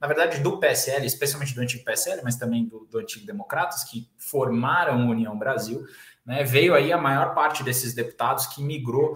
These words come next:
pro P L, que agora é o maior partido da Câmara, com sessenta e nove deputados. Né? Isso é, não é assim nada trivial também, porque se a gente pensar um pouco, é o partido do presidente da República, então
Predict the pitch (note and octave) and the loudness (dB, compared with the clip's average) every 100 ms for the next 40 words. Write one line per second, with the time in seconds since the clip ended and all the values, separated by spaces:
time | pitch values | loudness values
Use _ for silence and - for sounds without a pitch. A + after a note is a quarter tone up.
0 | - _ - C#3+ E3+ C3 B2+ G#2+ G2 - | -8 _ -10 -2 4 6 6 4 2 2
1 | C#3+ A#2 D3 F#3 D3+ B2+ A#2 A#2 A#2+ A#2 | 4 6 6 6 4 2 2 2 0 0
2 | - A#2 B2+ C#3 C#3+ D#3+ F3 F#3+ - - | -4 -4 -2 -2 -2 -2 -4 -6 -2 0
3 | F3 - F#3 G3 G3+ D3+ D#3 D#3 D#3+ E3 | 2 0 0 0 -2 0 0 0 -4 -8
4 | - C#3 A2 - - - - - _ - | -2 2 2 -2 -8 -12 -20 -20 _ -16
5 | G#2 A#2 B2+ A2+ - C#3+ D3 C#3+ C#3 B2 | -4 -2 0 0 0 2 2 4 4 4
6 | A#2 - C#3 D3+ F3 - D3+ C3+ C#3 C#3 | 2 0 -2 2 4 4 2 2 2 0
7 | B2+ C#3+ A#2 A#2 A#2 A2+ A2+ A2 A2+ A#2+ | 0 -2 0 2 2 0 -4 -4 -4 -6
8 | - F3 - D3 D#3 D#3 - - B2+ C#3+ | -8 -8 -2 -2 -2 -4 -14 -8 -4 -4
9 | C#3+ D3+ C#3 C3+ B2 C#3+ D3+ A#3 E3 - | -2 -2 0 -2 0 0 4 8 8 8
10 | F3+ - D3+ D3+ C#3+ C3+ B2+ B2 B2 A#2 | 6 4 -2 -4 0 0 2 0 0 -2
11 | A2+ C#3+ E3+ F3 F3+ - D#3 | -4 -6 -6 -6 -6 -4 -2